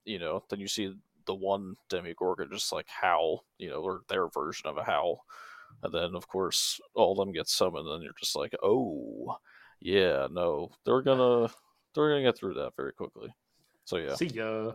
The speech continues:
Speaker 1: For, for that to be, for that to be the opening scene, um, I was like, "Oh, okay, like, all right, we're, we're getting somewhere now."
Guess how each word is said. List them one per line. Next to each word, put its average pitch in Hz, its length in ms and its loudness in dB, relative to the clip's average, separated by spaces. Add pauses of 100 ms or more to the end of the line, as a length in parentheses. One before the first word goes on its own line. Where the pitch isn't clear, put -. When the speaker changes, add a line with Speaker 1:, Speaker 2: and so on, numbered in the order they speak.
Speaker 1:
For, 104 240 0
for - 200 0
that 117 200 10
to 117 120 -2
be, 110 360 2
for - 180 0
that 113 180 6
to - 100 -6
be 123 100 4
the 107 160 0
opening 127 640 -2
scene, 156 400 -4 (540)
um, 92 460 4 (360)
I 92 80 4
was 98 280 2
like, 101 180 2
"Oh, 185 340 8
okay, 190 320 2
like, 190 300 -2
all 214 100 2
right, 214 320 4
we're, 180 420 -2 (100)
we're 214 120 -8
getting 320 240 -2
somewhere 95 380 -2
now." 73 300 -4